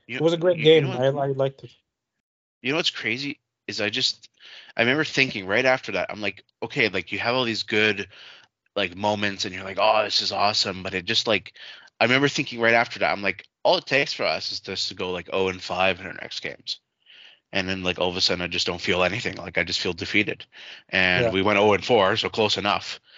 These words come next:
Speaker 2: Yeah.
Speaker 1: But, um, you know, you go from that to, like, you know, just not winning a game for the whole week. It's like, holy heck.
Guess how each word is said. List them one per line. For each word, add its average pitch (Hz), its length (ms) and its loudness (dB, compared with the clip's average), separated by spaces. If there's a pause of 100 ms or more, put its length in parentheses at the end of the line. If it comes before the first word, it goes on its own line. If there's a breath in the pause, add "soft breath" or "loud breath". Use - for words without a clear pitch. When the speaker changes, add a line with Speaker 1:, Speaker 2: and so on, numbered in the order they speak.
(340 loud breath)
Speaker 2:
Yeah. 131 160 6
Speaker 1:
But, 101 220 4 (640)
um, 92 580 0 (120)
you 107 120 -4
know, 95 120 0
you 101 100 0
go 110 100 2
from 95 200 -6
that 104 340 2
to, 98 80 -10
like, 92 320 -6
you 95 80 -14
know, 87 160 -12
just 101 180 -4
not 92 280 -2
winning 95 260 -6
a 87 60 -6
game 95 300 0
for - 140 -12
the 87 60 -10
whole 95 220 -4
week. 98 260 0
It's - 220 -16
like, 90 180 -10
holy 92 320 -4
heck. 92 280 -2